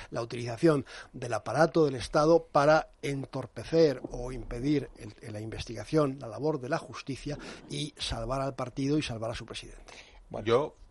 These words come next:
Speaker 3: per-,
Speaker 1: No
Speaker 3: perdón.
Speaker 1: son del mismo calibre, quiero decir, las
Speaker 2: No,
Speaker 1: dos
Speaker 2: no, sí son
Speaker 1: asuntos.
Speaker 2: del mismo calibre, pero yo no quiero acaparar la discusión,
Speaker 3: Yo
Speaker 2: porque aquí están John y Fernando.
Speaker 3: Claro.
Speaker 2: Te, te recuerdo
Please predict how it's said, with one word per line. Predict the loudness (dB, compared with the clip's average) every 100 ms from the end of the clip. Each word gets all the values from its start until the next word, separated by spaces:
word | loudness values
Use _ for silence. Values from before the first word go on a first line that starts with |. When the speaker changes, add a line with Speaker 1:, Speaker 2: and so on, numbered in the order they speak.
| _
Speaker 3:
per-, | -20
Speaker 1:
No | 0
Speaker 3:
perdón. | 4 6
Speaker 1:
son | 8 8 8
del | 8
mismo | 8 6
calibre, | 4 4 2 -2
quiero | -6 -4 -4
decir, | -4 -6
las | -2 0
Speaker 2:
No, |
Speaker 1:
dos | 2
Speaker 2:
no, | 2
sí | 2 0
son | 0
Speaker 1:
asuntos. | 0
Speaker 2:
del | -2
mismo | -4 -2
calibre, | 2 2 2
pero | -2
yo | -4 -4
no | -2
quiero | 0
acaparar | 2 0 0 -2 -2
la | -4
discusión, | -6 -8 -8 -4 -2
Speaker 3:
Yo | -2
Speaker 2:
porque | -2 -2
aquí | -2
están | -4 -2 -4 -2
John | -4
y |
Fernando. | -4 -4 -2 0
Speaker 3:
Claro. | 0
Speaker 2:
Te, | 0 0
te | -2
recuerdo | -2 -2 0 4 4